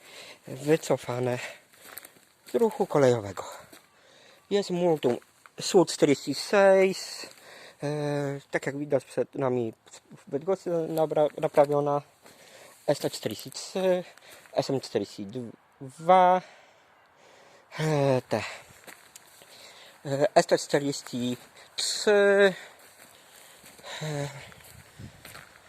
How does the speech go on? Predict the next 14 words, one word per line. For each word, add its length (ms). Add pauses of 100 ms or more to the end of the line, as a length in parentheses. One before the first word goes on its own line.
(240)
są 560 (840)
ze 220
żółtymi 380
czołami, 680 (920)
e, 500 (1400)
zielonymi, 880 (720)
czyli 200
stare 260
malowania, 840 (880)
e, 200 (520)
kolejowe, 580 (1080)
ale 220
są 240
jeszcze 520